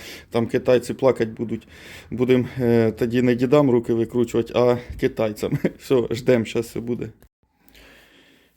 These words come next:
І так, чуть не погиб, но діло зроблено. Порозбирав, порозлажував, покомплектував. Конечно, з цими китайчатами все як завжди.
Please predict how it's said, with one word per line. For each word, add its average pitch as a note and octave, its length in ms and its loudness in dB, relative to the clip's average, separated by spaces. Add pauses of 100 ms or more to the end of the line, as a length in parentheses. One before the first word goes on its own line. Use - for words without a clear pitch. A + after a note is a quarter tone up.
І B2+ 100 -2
так, B2 260 4 (420)
чуть C#3 260 -2
не C#3 100 6
погиб, C#3+ 460 2
но B2 160 0
діло C3 320 4
зроблено. A2+ 540 2 (920)
Порозбирав, C3+ 760 4
порозлажував, C3+ 1000 2 (320)
покомплектував. C3 960 2 (180)
Конечно, A#2+ 400 2
з A#2 100 -4
цими B2 240 0
китайчатами A#2 960 0
все B2 260 -2
як A#2 180 2
завжди. D3+ 360 2